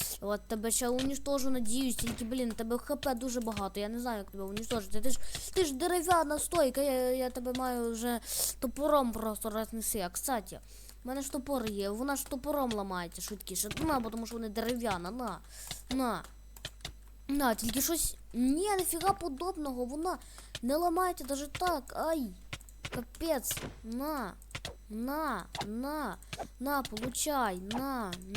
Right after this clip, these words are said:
на, на, на, на, на, на, на, на, получай. <laughs> Да, подивіться, вона даже мене вдарити не може.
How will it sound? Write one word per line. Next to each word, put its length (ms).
на, 440
на, 500
на, 500
на, 480
на, 640
на, 600
на, 400
на, 280
получай. 840
<laughs> 20
Да, 460
подивіться, 440
вона 200
даже 220
мене 180
вдарити 580
не 60
може. 340